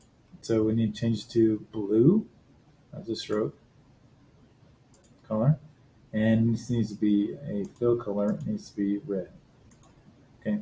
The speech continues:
pretty simple, straightforward. Um, so now I'm gonna click on just the black arrow tool. I'm gonna make some room, right?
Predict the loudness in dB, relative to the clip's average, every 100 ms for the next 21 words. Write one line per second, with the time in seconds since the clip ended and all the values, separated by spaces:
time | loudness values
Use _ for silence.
0 | -4 -4 -2 -4 -8 -14 -8 -8 -2 -2
1 | -2 -8 -18 -20 _ -20 -20 -6 2 4
2 | 6 6 4 0 6 12 12 12 8 2
3 | 2 0 0 2 4 4 4 0 -2 -2
4 | 0 0 0 2 2 2 2 2 2 2
5 | 0 -2 -4 -2 0 0 -2 -8 -20 _
6 | -16 -6 -4 -4